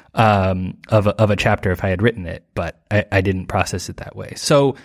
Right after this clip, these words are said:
having the right amount of fear, having the right amount of, you know, trying to, trying to gauge the right amount of panic,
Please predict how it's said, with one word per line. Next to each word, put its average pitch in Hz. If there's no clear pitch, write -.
having 185
the 196
right 170
amount 147
of 113
fear, 135
having 127
the 127
right 113
amount 107
of, 95
you 120
know, 92
trying 160
to, 139
trying 160
to 170
gauge 139
the 135
right 117
amount 123
of 110
panic, 139